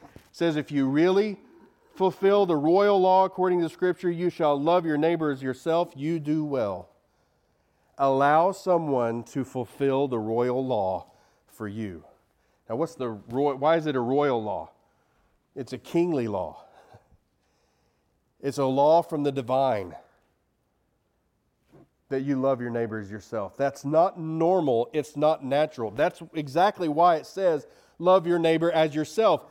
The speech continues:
What's natural is to love myself.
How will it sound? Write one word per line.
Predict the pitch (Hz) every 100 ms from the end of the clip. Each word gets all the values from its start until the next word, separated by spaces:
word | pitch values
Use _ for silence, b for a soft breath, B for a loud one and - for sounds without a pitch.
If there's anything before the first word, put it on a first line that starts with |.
| b -
What's | 190 185 170
natural | 180 240 277 220 196 208
is | 180 -
to | 180
love | 165 185 175
myself. | 170 151 143 208 170 110 -